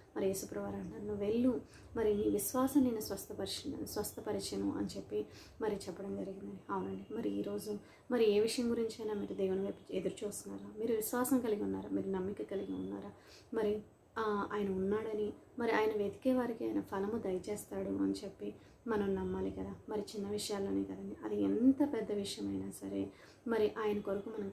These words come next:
కనిపెట్టుకున్నప్పుడు మరి ఆ విషయం, మరి ఆ కార్యమును ఆయన సఫలం చేస్తారండి. మరి ఆ గుడ్డి భిక్షకునికి మరి దృష్టిని ఆయన కలుగజేశారండి. అది చిన్న విషయం కాదు, మరి పెద్ద విషయం అండి.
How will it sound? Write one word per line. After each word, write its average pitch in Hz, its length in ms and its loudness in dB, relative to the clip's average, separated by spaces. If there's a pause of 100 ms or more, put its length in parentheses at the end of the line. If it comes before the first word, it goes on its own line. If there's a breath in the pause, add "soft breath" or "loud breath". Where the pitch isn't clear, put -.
కనిపెట్టుకున్నప్పుడు 208 1040 -2
మరి 190 180 0
ఆ 202 60 -4
విషయం, 202 400 -6
మరి 196 220 -2 (300 loud breath)
ఆ - 40 -10 (120)
కార్యమును 226 640 4
ఆయన 196 120 0
సఫలం 202 440 -6
చేస్తారండి. 196 720 -6 (380 loud breath)
మరి 208 280 2 (120)
ఆ 196 260 -2
గుడ్డి 202 200 0
భిక్షకునికి 202 800 -4
మరి 196 320 -2 (100)
దృష్టిని - 400 6
ఆయన 240 160 6
కలుగజేశారండి. 202 680 -6
అది 196 100 -8
చిన్న 269 320 4
విషయం 226 300 0
కాదు, 190 280 -8
మరి 196 80 -4
పెద్ద 185 280 -4
విషయం 196 320 -2
అండి. 202 180 -6